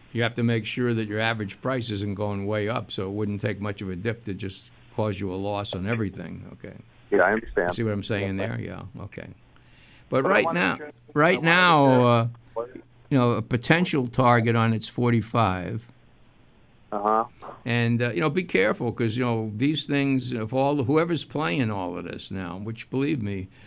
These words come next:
Speaker 1: a lot of trading sites, Robinhood <laughs> players, whatever, you know, this is the kind of stuff the Robinhood people follow.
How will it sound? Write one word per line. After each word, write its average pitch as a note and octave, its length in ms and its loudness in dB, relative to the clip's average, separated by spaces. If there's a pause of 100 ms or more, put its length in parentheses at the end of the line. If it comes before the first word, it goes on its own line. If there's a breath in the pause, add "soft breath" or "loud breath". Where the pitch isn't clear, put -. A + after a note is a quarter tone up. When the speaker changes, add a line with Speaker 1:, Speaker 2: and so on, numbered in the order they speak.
(180 soft breath)
Speaker 1:
a G#2+ 140 -4
lot B2+ 260 2
of B2 240 0
trading B2 500 2
sites, A#2+ 580 -4
Robinhood A2+ 640 2
<laughs> - 80 -12
players, B2 500 -2
whatever, A2 540 -4 (400 soft breath)
you G#2+ 100 -6
know, F#2 220 -10 (300 soft breath)
this C#3+ 160 0
is B2 100 4
the A#2 80 0
kind A#2 260 2
of G#2 80 -2
stuff A#2 260 -2
the A2+ 80 -6
Robinhood G2 520 -4
people F#2+ 300 -8
follow. B2 520 -6